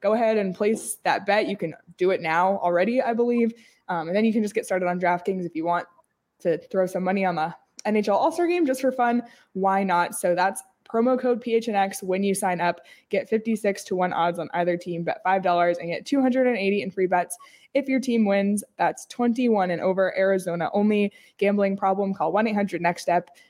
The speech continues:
New customers only. Eligibility restrictions apply. See DraftKings dot com slash sportsbook for details. All right.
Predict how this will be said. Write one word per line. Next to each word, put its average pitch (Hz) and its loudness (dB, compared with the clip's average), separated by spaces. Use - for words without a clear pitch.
New 220 2
customers 226 0
only. 196 2
Eligibility 196 2
restrictions 190 -2
apply. 160 0
See 180 -4
DraftKings - -2
dot - 2
com 202 2
slash - -4
sportsbook 202 0
for 180 2
details. - -6
All 185 2
right. - -2